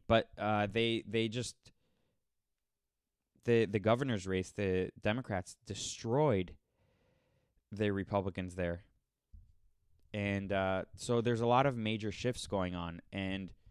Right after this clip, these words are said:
I don't even care how many legal immigrants you bring in. This is gonna just rapidly change. The thing is, is that the United States of America is a very special country.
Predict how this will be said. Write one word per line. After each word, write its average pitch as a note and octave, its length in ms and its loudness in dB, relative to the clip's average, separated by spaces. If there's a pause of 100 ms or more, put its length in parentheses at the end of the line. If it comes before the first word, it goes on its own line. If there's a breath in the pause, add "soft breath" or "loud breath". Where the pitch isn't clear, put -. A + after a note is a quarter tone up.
(680)
I A2 80 4
don't D3+ 140 2
even E3 180 -4
care C#3+ 200 0
how C3+ 120 -2
many C3+ 240 -4
legal G#2+ 520 -2 (120)
immigrants G2 500 -8
you G2 60 -8
bring F#2+ 300 -2
in. G2 200 -2
This G#2+ 220 -4
is A2+ 80 -10
gonna A2+ 240 -4
just F#2+ 240 -10
rapidly F#2+ 500 -4
change. F#2+ 400 -6 (400 soft breath)
The D3 80 -2
thing G#3+ 240 2
is, B3 160 2
is G3 120 0
that C3+ 260 4
the B2+ 160 0
United F#3+ 280 2
States G#3+ 280 0
of D3+ 80 0
America C#3 340 2
is G#2+ 140 4
a A2 60 2
very D3 340 6
special C3 720 0 (340 soft breath)
country. A#2+ 540 -2